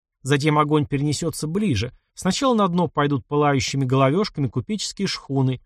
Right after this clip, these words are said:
блокированные в настоящий момент в гавани.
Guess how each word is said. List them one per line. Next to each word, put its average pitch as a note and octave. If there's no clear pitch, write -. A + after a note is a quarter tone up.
блокированные E3
в C3+
настоящий C3+
момент C3+
в A#2
гавани. A#2+